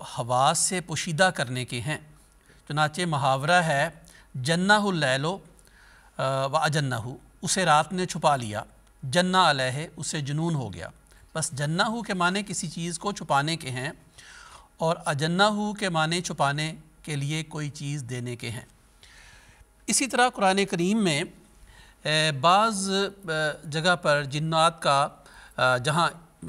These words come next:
ऐसे इसमें ज़िक्र "मा खलक़तुल जिन्ना वल इंसा इल्ला लियाबुदून" का ज़िक्र है, इसमें तो कोई शक नहीं कि अल्लाह ताला की जो मखलूक हैं, अल्लाह ताला फरमाता है, अ,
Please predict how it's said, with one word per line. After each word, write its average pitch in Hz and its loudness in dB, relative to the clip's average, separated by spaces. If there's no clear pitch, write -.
ऐसे 143 -2
इसमें 156 -2
ज़िक्र 143 -2
"मा 139 6
खलक़तुल 147 -4
जिन्ना 147 -4
वल 139 -2
इंसा 131 -4
इल्ला 135 -2
लियाबुदून" 131 -2
का 160 2
ज़िक्र 127 -6
है, 113 -4
इसमें 180 -2
तो 175 0
कोई 202 0
शक 175 0
नहीं 175 -2
कि - -10
अल्लाह 156 -2
ताला 175 2
की 185 -8
जो 175 -2
मखलूक 156 -4
हैं, 139 -6
अल्लाह 165 2
ताला 185 2
फरमाता 170 0
है, 165 2
अ, - -8